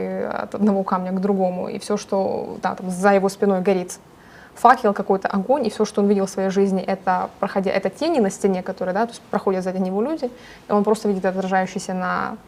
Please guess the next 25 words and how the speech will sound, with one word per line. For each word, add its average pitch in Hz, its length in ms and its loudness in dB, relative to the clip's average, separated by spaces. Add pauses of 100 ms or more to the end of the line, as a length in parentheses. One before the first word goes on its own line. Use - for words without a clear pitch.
впереди 185 260 0
на 185 120 -2
скале 190 280 -4
тени. 185 320 -8 (540)
Если 233 240 10
этого 214 240 4
человека 214 460 4
из 196 180 0
пещеры 196 380 2
вывести 190 340 2
на - 120 -4
свет 285 300 0
Божий, 233 300 8
он, 208 100 4
скорее 226 280 6
всего, 233 220 4
вернется 202 420 2
обратно, 190 440 6
потому 196 300 -2
что - 160 -6
он 196 60 2
будет 185 220 -2
бояться 190 500 4
этого 180 280 -4
мира 254 300 0